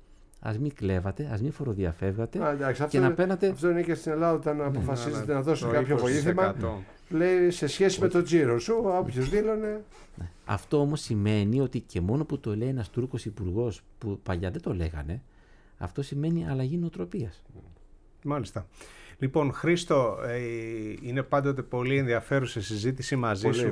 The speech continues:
Speaker 2: πάρα
Speaker 3: Βλέπ-,
Speaker 2: πολύ.
Speaker 3: ναι, ναι. Βλέπω ότι έχουμε φτάσει παρά δέκα. Να πούμε ότι μιλάμε τον Χρήστο Τεάζη, τον αναπληρωτή καθηγητή πολιτικών επιστημών στο Κρατικό
Speaker 2: Και, και,
Speaker 3: Πανεπιστήμιο
Speaker 2: και
Speaker 3: της
Speaker 2: μια ερώτηση
Speaker 3: Άγκυρας.
Speaker 2: να ρωτήσω τον Χρήστο.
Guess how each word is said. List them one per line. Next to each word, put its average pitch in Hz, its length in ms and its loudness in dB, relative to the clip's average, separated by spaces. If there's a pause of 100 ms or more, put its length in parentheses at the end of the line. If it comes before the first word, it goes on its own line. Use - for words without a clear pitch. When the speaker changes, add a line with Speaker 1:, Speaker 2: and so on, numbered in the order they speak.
(120)
Speaker 2:
πάρα 135 80 6
Speaker 3:
Βλέπ-, 107 140 0
Speaker 2:
πολύ. 87 260 -4
Speaker 3:
ναι, 123 220 -4
ναι. 110 220 -6 (100)
Βλέπω 139 320 -2
ότι 143 160 -2
έχουμε 139 240 -2
φτάσει - 380 0
παρά 117 340 4
δέκα. 113 440 2
Να 131 160 2
πούμε 143 240 2
ότι 131 140 0
μιλάμε 127 340 2
τον 117 160 0
Χρήστο 127 340 -2
Τεάζη, 123 560 2
τον 120 200 0
αναπληρωτή 110 540 0
καθηγητή 120 760 0 (340)
πολιτικών 117 460 -2
επιστημών 127 460 -2
στο 120 140 -6
Κρατικό 110 360 -4
Speaker 2:
Και, 147 120 4
και, - 0 -
Speaker 3:
Πανεπιστήμιο 127 460 0
Speaker 2:
και 143 60 2
Speaker 3:
της 170 100 2
Speaker 2:
μια 190 120 6
ερώτηση 170 280 4
Speaker 3:
Άγκυρας. 139 140 2
Speaker 2:
να 123 220 0
ρωτήσω 117 260 -4
τον 110 100 -6
Χρήστο. 107 360 -4